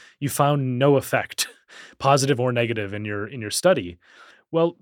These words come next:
very often it's difficult to get that published. So this creates an incentive to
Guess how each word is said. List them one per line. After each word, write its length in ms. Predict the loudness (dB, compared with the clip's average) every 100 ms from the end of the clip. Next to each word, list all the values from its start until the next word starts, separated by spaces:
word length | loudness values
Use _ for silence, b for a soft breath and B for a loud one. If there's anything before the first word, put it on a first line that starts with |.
| -16
very 400 | -4 0 2 4
often 240 | 2 2
it's 100 | -2
difficult 380 | 0 0 0 -2
to 60 |
get 100 | -4
that 180 | -4 -4
published. 500 | -6 -10 -10 -10 -12 -18 _ B B B B B
So 120 | 0
this 180 | 2 2
creates 380 | 2 2 2 2
an 60 |
incentive 560 | 0 0 2 2 0 -2
to 460 | -4 -2 0 -2